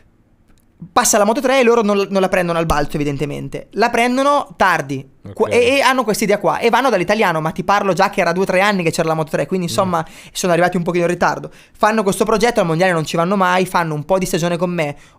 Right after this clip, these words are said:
Speaker 1: un qualche gara con Pontone, Pontone poi con la loro moto si è fatto male e da lì il progetto è saltato.
Speaker 2: C'era pure Kevin Calia che corse con, eh,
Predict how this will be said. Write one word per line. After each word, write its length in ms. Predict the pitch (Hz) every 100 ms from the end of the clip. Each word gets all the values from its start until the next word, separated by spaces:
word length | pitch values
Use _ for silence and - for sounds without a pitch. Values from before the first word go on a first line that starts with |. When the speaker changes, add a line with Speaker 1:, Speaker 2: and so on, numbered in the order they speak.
| -
Speaker 1:
un 300 | 196 180 170
qualche 340 | 196 214 214
gara 200 | 196 190
con 180 | 190 190
Pontone, 720 | 175 208 196 208 214 226 233
Pontone 440 | 214 180 170 196 180
poi 200 | 185 165
con 120 | 190
la 60 | 185
loro 160 | 190
moto 200 | 190 185
si 80 | 180
è 40 |
fatto 200 | 170 -
male 680 | 190 185 190 196 180 156 151
e 40 | 147
da 80 |
lì 80 | 151
il 60 | 160
progetto 460 | 151 147 156 - 143
è 220 | 139 139
saltato. 500 | 151 139 135 - 156
Speaker 2:
C'era 200 | - 277
pure 160 | 107 104
Kevin 300 | 98 98 98
Calia 360 | 98 101 101 82
che 140 | 82
corse 380 | - 87 - 87
con, 260 | 85 82
eh, 500 | 82 82 85 85 -